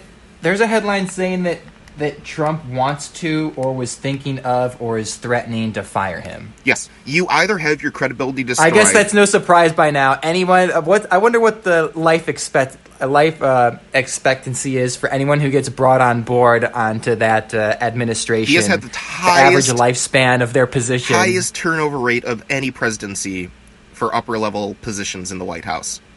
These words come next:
Speaker 2: Like, he, he's the
Speaker 1: Right.
Speaker 2: last three presidents, I don't think, had as many changes in the past two decades as he has,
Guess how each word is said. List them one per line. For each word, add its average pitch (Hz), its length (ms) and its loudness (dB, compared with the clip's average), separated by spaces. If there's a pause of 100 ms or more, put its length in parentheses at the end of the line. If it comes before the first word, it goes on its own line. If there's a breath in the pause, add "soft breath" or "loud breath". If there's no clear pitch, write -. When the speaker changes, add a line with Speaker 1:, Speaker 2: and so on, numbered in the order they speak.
(320)
Speaker 2:
Like, 131 200 2
he, 180 280 -6
he's 190 320 0
the 110 60 -6
Speaker 1:
Right. 143 160 2
Speaker 2:
last 147 320 2
three 131 260 -2
presidents, 107 640 -6
I 113 120 0
don't 117 180 -8
think, 117 160 -4
had 113 200 0
as 104 100 -12
many 107 180 -4
changes 107 540 -6 (240 loud breath)
in 117 80 -4
the 107 60 -2
past 110 280 -2
two 143 140 -8
decades 101 520 -2
as 98 60 -8
he 98 120 -8
has, 101 280 -4